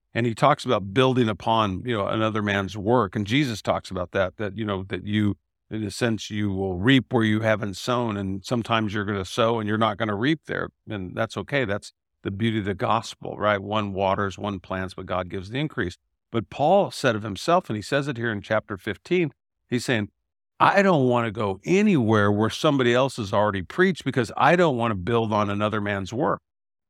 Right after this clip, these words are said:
He's, and he basically, you know, he tells the church at Corinth, right? He said, "You've had many teachers," he said, "but you haven't had many dads," right? "You haven't had many fathers." He said, "I've, I've been a father to you." And so Paul was, you know, we talk about being a true apostle. I mean, he had a desire to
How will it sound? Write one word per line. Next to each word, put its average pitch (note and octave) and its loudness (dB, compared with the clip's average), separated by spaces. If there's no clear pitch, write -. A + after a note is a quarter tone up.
He's, B2 0
and C3 -2
he A#2+ 0
basically, B2 4
you A2+ 0
know, A2+ 0
he A2 -2
tells A2+ 0
the G#2 -4
church A2+ -4
at E2+ -8
Corinth, D#3 2
right? A2 2
He A#2+ -2
said, A#2 -4
"You've F#3+ 2
had C3 0
many C#3 4
teachers," A2 -4
he A2 -6
said, G#2+ -4
"but G2 -8
you G#2 -6
haven't A2+ -4
had A2 -2
many G2+ -2
dads," G2 -2
right? G2+ 0
"You G#2 -4
haven't G#2+ -4
had G#2 0
many G2+ -4
fathers." A2 -2
He G#2 -4
said, G#2+ -2
"I've, B2 0
I've B2+ 0
been B2+ 2
a G2+ -2
father B2 4
to - -10
you." G2+ -6
And G2 -8
so A#2+ 0
Paul D#3 4
was, G#2+ 0
you B2+ -2
know, G#2+ 0
we A2+ -2
talk A#2 4
about G#2+ -2
being G#2+ 2
a F#2+ -4
true C3+ 4
apostle. A#2 2
I - -2
mean, G#2 -2
he D3+ 0
had C3 2
a G2 -4
desire G#2+ 0
to F#2 -8